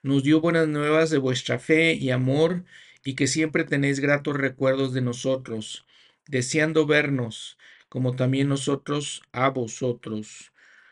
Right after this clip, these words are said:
Por ello, hermanos, recibimos consuelo con respecto a vosotros en medio de nuestra necesidad y aflicción,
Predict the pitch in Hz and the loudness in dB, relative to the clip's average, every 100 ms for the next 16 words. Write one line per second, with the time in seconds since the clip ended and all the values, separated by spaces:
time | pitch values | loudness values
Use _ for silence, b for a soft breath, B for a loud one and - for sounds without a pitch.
0 | b - 139 151 160 185 240 262 - 127 | b 0 4 6 6 8 6 4 -2 -2
1 | 120 131 143 156 208 240 - - 131 127 | 0 2 2 2 0 0 -8 -6 -4 -2
2 | 143 151 160 - - 135 123 - 185 202 | -2 0 -2 -4 -4 -2 -2 0 4 4
3 | 151 147 165 - - 139 131 135 135 - | 6 4 2 -2 -6 -4 -2 -2 -2 -4
4 | 135 - 139 127 123 - 180 180 131 135 | -4 0 0 0 -2 0 -2 -2 -4 -6
5 | 135 - _ b b b b - 135 139 | -8 -14 _ b b b b -2 2 2
6 | 143 147 151 139 139 139 131 123 - 131 | 2 2 2 0 -2 -4 -2 -4 -4 -2
7 | 131 135 147 139 131 135 127 - 127 - | 2 4 2 0 -2 0 0 -6 -8 -8
8 | - 135 127 117 110 | -6 -2 -2 -4 -10